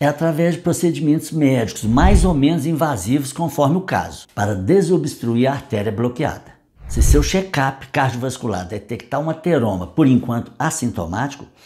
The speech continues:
tratamentos e abordagens de estilo de vida e alimentação vão ser instituídos para impedir o avanço da placa e permitir a você uma vida normal e saudável. Pois se você não descobrir o ateroma a tempo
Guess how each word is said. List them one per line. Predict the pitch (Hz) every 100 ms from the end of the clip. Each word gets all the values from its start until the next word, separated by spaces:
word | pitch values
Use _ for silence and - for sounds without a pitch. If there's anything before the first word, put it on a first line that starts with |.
| - - _
tratamentos | 143 156 160 147 175 214 208
e | 196
abordagens | 170 180 131 131 101 92 90 85
de | 139
estilo | 135 - 196 180
de | 151
vida | 113 127 107
e |
alimentação | 110 107 104 - 90 - 170
vão | 170 190
ser | 175 135
instituídos | 127 123 113 - 92 139 139 - - - _
para | 156
impedir | 175 226 214 208 143 110
o | 180
avanço | 165 104 92 196 208
da | 196 202
placa | 202 135 127 -
e | 185
permitir | 202 202 202 - 151
a |
você | 139 - - 143
uma | 170
vida | 156 165 147
normal | 156 156 110 104 127
e |
saudável. | 131 - 208 98 82 - _ _
Pois | - 110
se | 113
você | 127 123
não | 160 233
descobrir | 240 - 202 131 147
o | 143
ateroma | 143 143 123 120 127 147
a |
tempo | 160 113 85 -